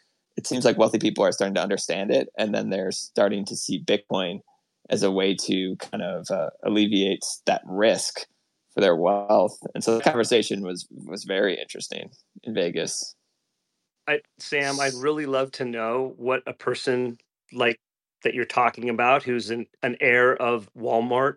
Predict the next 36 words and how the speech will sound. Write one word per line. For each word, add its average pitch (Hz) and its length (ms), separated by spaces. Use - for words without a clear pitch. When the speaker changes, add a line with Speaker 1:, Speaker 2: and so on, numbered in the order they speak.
Speaker 2:
and, 110 400
and 120 140
is 113 100
a 117 60
Walton. 117 500
I'd 127 180
really 156 300
love 151 200
to 127 220
know 123 140
what 120 320
Speaker 1:
<laughs> - 80
Speaker 2:
a 131 80
little 151 360
bit 165 340
of, 139 320
a 139 80
little 165 320
bit 170 180
of 147 120
money 139 360
is 117 180
to 123 120
that 107 260
person, 98 460
'cause 123 180
it's 127 140
clearly 175 540
not 131 220
gonna 135 140
be 131 160
what 120 160
I'm 104 180
thinking. 101 380
Speaker 1:
Well, 170 200
I, 123 260